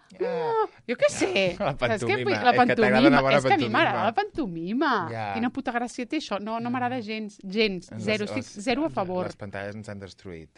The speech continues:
Speaker 2: Jo penso que sí.
Speaker 1: Va, va, va.
Speaker 2: No s'han allunyado cuando creíamos que nos conectaban.
Speaker 1: No, eh. <laughs> Vale.
Speaker 2: Però ja està, ja està tot dit.
Speaker 1: Jo estic molt contenta de, que contractaré una eSIM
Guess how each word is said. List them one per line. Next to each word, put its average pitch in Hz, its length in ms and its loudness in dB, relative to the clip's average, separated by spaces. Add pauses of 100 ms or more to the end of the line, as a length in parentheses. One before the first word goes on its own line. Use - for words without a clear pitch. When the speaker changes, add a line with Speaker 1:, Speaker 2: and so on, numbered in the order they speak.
(120)
Speaker 2:
Jo 190 140 -12
penso 175 260 -14
que 170 120 -16
sí. - 260 -16
Speaker 1:
Va, 147 220 -16
va, 113 140 -18
va. 147 100 -20 (260)
Speaker 2:
No 208 100 -8
s'han 226 880 -2
allunyado 214 580 -4
cuando 202 260 -6
creíamos 196 400 -10
que 208 80 -12
nos 196 160 -14
conectaban. 175 540 -8
Speaker 1:
No, 123 200 -12
eh. 80 120 -16
<laughs> - 420 -18 (220)
Vale. 120 380 -6 (440)
Speaker 2:
Però 160 140 -12
ja 156 80 -12
està, 160 320 -14 (100)
ja 180 120 -10
està 185 180 -12
tot 185 180 -14
dit. 160 220 -10 (240)
Speaker 1:
Jo 107 220 -6
estic 120 200 -8
molt 110 160 -12
contenta 110 380 -10
de, 92 640 -10
que - 80 -20
contractaré 90 560 -14
una 101 300 -10
eSIM 113 500 -12